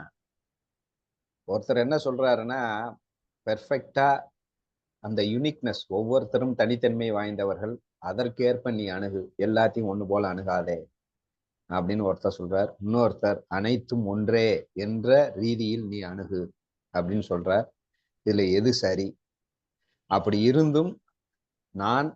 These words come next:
என்னுடைய சொரூபத்தை எங்கேயோ நான் இழந்துடுறேன், அதை எப்படி மீட்டெடுப்பது?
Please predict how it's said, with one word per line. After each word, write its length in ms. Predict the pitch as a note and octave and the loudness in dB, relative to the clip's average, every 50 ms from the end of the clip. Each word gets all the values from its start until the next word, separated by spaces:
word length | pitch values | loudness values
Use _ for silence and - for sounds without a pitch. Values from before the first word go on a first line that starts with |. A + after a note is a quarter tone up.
| _ _ _ _ _ _ _ _ _ _ _ _ _ _ _ _ _ _ _ _ _ | _ _ _ _ _ _ _ _ _ _ _ _ _ _ _ _ _ _ _ _ _
என்னுடைய 460 | G#2 A2+ B2 C3 C3 C3 A#2+ B2 A#2 G#2+ | -2 0 0 2 0 2 2 2 2 0
சொரூபத்தை 600 | - - A#2 B2 D3 D#3+ D#3+ D#3 B2+ A2+ - D3 D3 A#2 | 0 0 0 0 0 2 2 2 2 2 -2 -4 -2 -2
எங்கேயோ 320 | A2 A#2 A#2+ B2 C#3 C#3+ | -4 -4 -2 -2 -2 -2
நான் 200 | C3 B2 G#2+ F#2+ | -2 -4 -4 -4
இழந்துடுறேன், 560 | G2 A2 B2+ C#3 C3 A#2+ G2+ F#2 G#2 G#2 A#2+ - _ _ _ _ _ _ _ _ _ _ _ _ | -4 -4 -4 -6 -6 -8 -8 -8 -10 -12 -12 -14 _ _ _ _ _ _ _ _ _ _ _ _
அதை 160 | G2 A2+ A#2+ A#2 | -2 0 2 2
எப்படி 240 | A#2 A2+ - C3+ C3 A#2+ | 0 0 0 0 0 2
மீட்டெடுப்பது? 680 | G#2+ A2 G#2 - A2+ G2 F2+ - - F2 D#2 D#2+ | 2 0 0 0 -2 -2 -2 -4 -6 -8 -8 -8